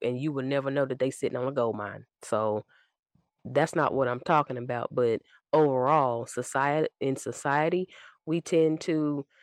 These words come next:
shade and put, um, put this bad and negative, um, connotation on people who don't have money or d-, who don't have as much money or who aren't rich. And so, you know,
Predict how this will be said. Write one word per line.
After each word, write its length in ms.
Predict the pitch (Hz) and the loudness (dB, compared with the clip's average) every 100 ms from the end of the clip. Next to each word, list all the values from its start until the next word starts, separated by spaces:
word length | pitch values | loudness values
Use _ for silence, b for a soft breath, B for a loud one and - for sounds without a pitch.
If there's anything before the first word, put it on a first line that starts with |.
| b | b
shade 520 | - 202 196 175 143 | 0 6 6 6 2
and 220 | 135 123 | 0 -2
put, 400 | - 175 156 143 - - | -2 4 4 4 0 -4
um, 460 | 139 135 127 123 - _ - | -2 0 -2 -6 -12 _ -4
put 140 | 175 - | -4 -2
this 160 | 156 151 | -4 -4
bad 460 | 143 151 151 147 156 - | 0 2 4 0 -4 -8
and 200 | 127 127 | -6 0
negative, 480 | 151 151 139 135 131 b b b _ | 0 2 2 0 -2 b b b _
um, 240 | 139 127 127 | -6 -4 -4
connotation 840 | - 165 139 - 156 165 147 139 143 | 0 2 2 2 2 2 -4 -4 -4
on 360 | - 143 135 131 - | -2 0 0 -4 -6
people 500 | 165 156 - 139 139 b b b b | -6 -4 0 -2 -2 b b b b
who 160 | 220 | 2
don't 200 | 220 214 | 4 4
have 460 | - 208 202 185 175 | 2 4 4 4 0
money 320 | 135 123 123 | -6 -6 -6
or 160 | - 139 | -2 -2
d-, 120 | 151 | -2
who 160 | - 190 | -2 0
don't 180 | 175 | 2
have 240 | 170 180 165 - | 2 0 0 2
as 180 | 165 | 0
much 320 | 160 170 160 - | 2 0 0 -2
money 360 | 131 127 123 | -8 -8 -8
or 220 | - 131 - | -2 -2 -2
who 140 | 185 | -4
aren't 260 | - 139 - | -2 -2 -4
rich. 600 | 107 135 104 - - - _ b b b b - | -6 -4 -6 -10 -20 -20 _ b b b b -2
And 200 | 160 151 | 0 0
so, 520 | - 160 147 143 143 - _ _ _ _ _ _ _ _ - | 2 4 4 2 -2 -6 _ _ _ _ _ _ _ _ -6
you 120 | 165 | 0
know, 320 | 170 147 143 | 4 4 2